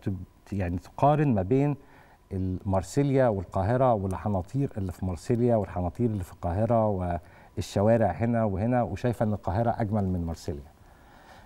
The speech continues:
فأنت بتتكلم طبعًا عن، آه، آه، و-، و-، وبتكمل الرحلة دي لغاية سنة واحد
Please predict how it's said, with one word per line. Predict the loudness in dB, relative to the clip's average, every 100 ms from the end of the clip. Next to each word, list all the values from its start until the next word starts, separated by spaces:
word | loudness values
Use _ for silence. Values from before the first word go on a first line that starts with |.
| -12
فأنت | 0 0 0 -4 -2 -2
بتتكلم | -4 2 4 4 2
طبعًا | 2 4 4 2
عن، | 0 0 -2 -6
آه، | -8 -6 -6 -10 -18 -20 -20 _ -10
آه، | -6 -6 -8
و-، | -6 -6 -8 -10
و-، | -6 -4 -6 -10 -8
وبتكمل | -4 -4 0 2 4 2
الرحلة | 2 -2 0 0
دي | 2
لغاية | 2 4 2 0
سنة | -2 -2 -2
واحد | -6